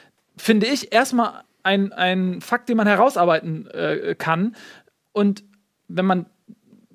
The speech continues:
darauf Bezug nimmt, ist für mich die Entlassung okay. Weil Labbadia hat's, er hat den H S V gerettet, okay, er wurde Hamburger des Jahres, aber er hat die Mannschaft nicht weiterentwickelt. Äh, und das hat man eben in den ersten Spielen der Saison gesehen. Nach einer, äh,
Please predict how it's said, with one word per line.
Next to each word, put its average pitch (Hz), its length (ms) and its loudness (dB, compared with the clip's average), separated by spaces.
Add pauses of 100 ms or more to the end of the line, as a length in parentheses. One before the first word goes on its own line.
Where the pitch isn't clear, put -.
(220)
darauf 240 300 2
Bezug 320 320 -4
nimmt, 220 120 -8
ist - 300 -8 (120)
für - 140 -4
mich 233 320 2 (400)
die 185 80 -2
Entlassung 226 760 0 (260)
okay. - 580 -2 (380)
Weil 175 100 4
Labbadia 214 480 4
hat's, - 340 -6 (140)
er 196 120 2
hat 208 120 -2
den 190 220 0
H 214 60 4
S 214 100 -4
V 214 100 0
gerettet, 214 360 0
okay, 254 320 -2
er 190 200 2
wurde 196 220 2
Hamburger 202 240 2
des 180 140 -6
Jahres, 233 200 0
aber 180 180 0
er 175 60 2
hat - 160 -4
die 220 40 -4
Mannschaft 202 320 -4
nicht 214 160 -4
weiterentwickelt. 185 600 -2 (800)
Äh, 185 260 4
und 196 200 -2
das 208 140 2
hat 254 100 0
man 214 140 -2
eben 214 140 2
in 208 40 2
den 214 100 0
ersten 214 260 0
Spielen 220 240 -2
der 208 100 2
Saison 190 260 0
gesehen. 196 280 2
Nach 208 100 2
einer, 180 320 -2
äh, - 200 -20